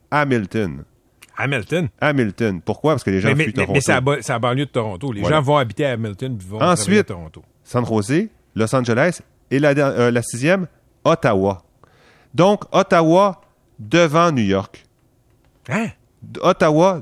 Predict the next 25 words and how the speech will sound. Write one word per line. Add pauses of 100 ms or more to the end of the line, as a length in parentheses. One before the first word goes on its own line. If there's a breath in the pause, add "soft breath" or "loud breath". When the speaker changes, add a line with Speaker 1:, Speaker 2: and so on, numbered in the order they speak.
(120)
Speaker 1:
devant
New
York.
Speaker 2:
Ok,
mais
attends,
attends.
Speaker 1:
En
termes
de
revenus
disponibles (160)
par
rapport,
ben,
c'est,
évidemment,
c'est
un
ratio
entre
le
revenu
Speaker 2:
Ouais,
ouais.